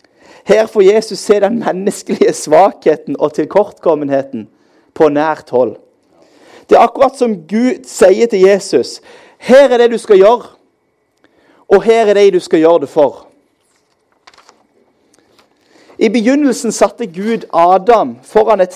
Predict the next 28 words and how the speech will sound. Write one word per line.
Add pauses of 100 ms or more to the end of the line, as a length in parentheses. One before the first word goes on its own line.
tre
og
sa,
«Hvis
du
adlyder
meg
angående
dette
treet, (400)
så
skal
jeg
være
sammen
med
deg.» (2250)
Noen
tusen
år
senere
setter
Gud
Jesus,
som
blir
kalt
den